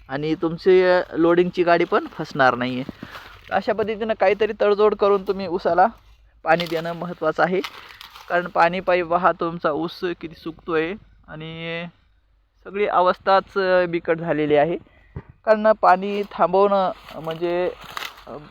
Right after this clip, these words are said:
बरोबर नाही आहे हे, कारण पाणी आवश्यक आहे या अवस्थेमध्ये आणि तुमचं टनेज खूप कमी येतं पाणी जर समजा तुम्ही बंद केलं तर. त्यासाठी तुम्ही पाणी द्या, ही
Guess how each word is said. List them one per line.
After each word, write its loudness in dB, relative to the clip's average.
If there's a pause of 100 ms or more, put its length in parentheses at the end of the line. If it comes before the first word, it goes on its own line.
(180)
बरोबर 4
नाही -2
आहे -2
हे, -8
कारण -14
पाणी -2
आवश्यक -2
आहे 0 (240)
या 0
अवस्थेमध्ये -2 (580)
आणि -6
तुमचं -2
टनेज -2 (540)
खूप -12
कमी 0
येतं 0 (120)
पाणी -2
जर 0
समजा -8
तुम्ही -10
बंद -4
केलं -6
तर. -6 (680)
त्यासाठी -6
तुम्ही -4
पाणी 0
द्या, 2 (640)
ही -10